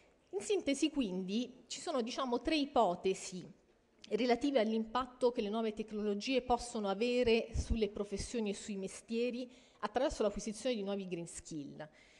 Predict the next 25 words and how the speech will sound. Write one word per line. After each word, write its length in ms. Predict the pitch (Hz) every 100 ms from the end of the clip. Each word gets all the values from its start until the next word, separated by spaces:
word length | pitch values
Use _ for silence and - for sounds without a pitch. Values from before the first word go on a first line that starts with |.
| -
In 120 | 247
alcuni 320 | 277 349 381
casi 260 | 466 480 262
non 160 | 277
si 160 | - 269
producono 500 | 247 262 381 254 196
dei 140 | 185
mutamenti 500 | 185 196 196 196 208
sostanziali 640 | 190 180 - 196 202 240 214
nel 180 | 190 175
lavoro 480 | 180 247 277 262 -
e 100 | 208
nei 140 | 202
requisiti 480 | 202 202 - 233 214
richiesti 420 | 180 214 208 202
al 60 | 170
lavoratore, 600 | 165 170 196 247 156 160
cioè 160 | 214
i 120 | 196
task 440 | - 285 285 - 180
del 140 | 170
lavoratore 500 | 185 208 247 302 214
restano 440 | 170 196 - 180 165
gli 100 | 160
stessi. 640 | - 170 143 - -